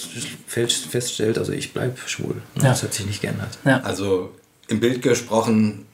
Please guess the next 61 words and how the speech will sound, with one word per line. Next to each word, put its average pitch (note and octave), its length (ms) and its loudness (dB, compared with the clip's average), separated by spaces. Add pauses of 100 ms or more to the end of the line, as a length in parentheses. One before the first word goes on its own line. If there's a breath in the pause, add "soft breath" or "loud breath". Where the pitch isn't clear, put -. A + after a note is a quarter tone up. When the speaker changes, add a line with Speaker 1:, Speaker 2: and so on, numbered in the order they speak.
(500)
Speaker 3:
man G2 120 0
kann A#2 180 6
sich D3+ 100 2
eine B2 100 2
ganze B2 280 4
Weile A2 320 4
einreden, A#2 440 4
dass G#2+ 160 2
man G#2+ 140 4
Spinat G#2+ 460 0
doch C#3 100 2
mag. F#2+ 380 -2 (140)
<laughs> - 760 -2
Und C3+ 60 -2
man C#3+ 100 4
kann G#3 140 2
das F3 120 2
sogar D#3 320 4
in G#2+ 60 -2
Speaker 1:
Ja, C#3+ 100 4
Speaker 3:
sich F#3 120 4
Speaker 1:
das B2+ 40 2
kann C#3+ 60 4
auch F#3 60 4
Speaker 3:
reinstopfen. D3 340 2
Speaker 1:
gesund A3 80 4
sein C3+ 260 4
oder A#2 140 4
<laughs> G2 100 2
was G2+ 160 2
weiß D#3 200 4
ich D#3 120 4
so, D#3 160 2
ne? C#3+ 220 2
Speaker 3:
Ja, F#3+ 100 2
Speaker 1:
Aber, D3 300 2
äh, C3+ 80 2
Speaker 3:
man C#3+ 100 4
kann F3 100 2
das E3+ 140 2
in - 240 0
sich D#3+ 180 4
reinstopfen, G3 720 2
obwohl C#3 240 2
es E3 80 -2
einem A#2 200 4
nicht - 180 2
schmeckt F3 560 0
und C#3 220 2
immer E3+ 260 4
wieder D#3 120 2
sagen, B2+ 160 2
„Doch, C#3 200 2
das B2+ 160 2
schmeckt C3 240 2
mir A2 80 4
super, C#3 280 0
das A2 120 -2
schmeckt G#2+ 240 -2
mir G#2 80 4
super.“ G3 360 0